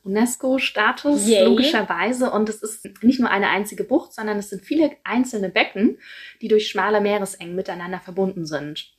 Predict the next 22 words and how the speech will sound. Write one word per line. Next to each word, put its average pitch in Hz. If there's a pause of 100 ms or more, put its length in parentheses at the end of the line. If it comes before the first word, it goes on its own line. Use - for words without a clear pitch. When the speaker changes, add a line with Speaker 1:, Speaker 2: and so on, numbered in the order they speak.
(140)
Speaker 1:
Und -
auch 170
da 208
ist 185
das -
Wasser 190
natürlich 190
wieder 185 (200)
wunder-, 277
wunderschön, 226
also 185
schimmert, 233
ganz 185
geheimnisvoll 208
und 180
blau 196
und 175
ja, - (140)
was -
man 175
alles 175
für 175